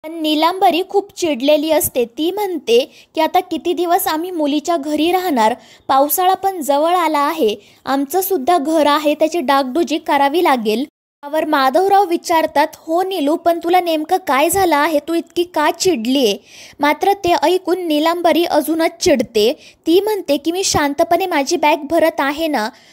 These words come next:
मग तुम्ही मला सतत एकच प्रश्न का विचारताय?" पुढे ती म्हणते की, "तुम्ही प्रशांतला कॉल करून बोलावून घेतला का? तो रिक्षा घेऊन येणार आहे ना?" त्यावर भूमी म्हणते की, "आई, रिक्षाची काय गरज आहे? मी ड्रायव्हरला तुम्हाला सोडायला सांगते."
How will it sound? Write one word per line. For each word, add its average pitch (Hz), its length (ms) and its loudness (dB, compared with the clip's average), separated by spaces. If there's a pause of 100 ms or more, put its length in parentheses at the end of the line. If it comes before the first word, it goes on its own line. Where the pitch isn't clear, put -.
(120)
मग 302 100 0 (120)
तुम्ही 359 180 -4
मला 381 260 2
सतत 320 440 0
एकच 320 360 0
प्रश्न 330 380 -2 (120)
का 302 140 0
विचारताय?" 269 720 0 (400)
पुढे 330 200 -2
ती 403 180 0
म्हणते 381 360 0
की, 349 120 -4
"तुम्ही 359 220 -6
प्रशांतला 349 640 -2
कॉल 330 280 2
करून 339 340 -2
बोलावून 311 400 2
घेतला 339 380 0
का? 240 240 0 (300)
तो 359 120 -2
रिक्षा 370 360 -2
घेऊन 381 260 0
येणार 320 260 0
आहे 294 320 0
ना?" 214 220 -4 (340)
त्यावर 294 300 2
भूमी 311 340 -2
म्हणते 370 360 -4
की, 302 160 -6
"आई, 339 220 0
रिक्षाची 339 520 -2
काय 311 260 0
गरज 320 360 2
आहे? 311 320 0 (340)
मी 349 100 -4
ड्रायव्हरला 302 600 0
तुम्हाला 370 380 -6
सोडायला 294 480 0
सांगते." 262 540 -2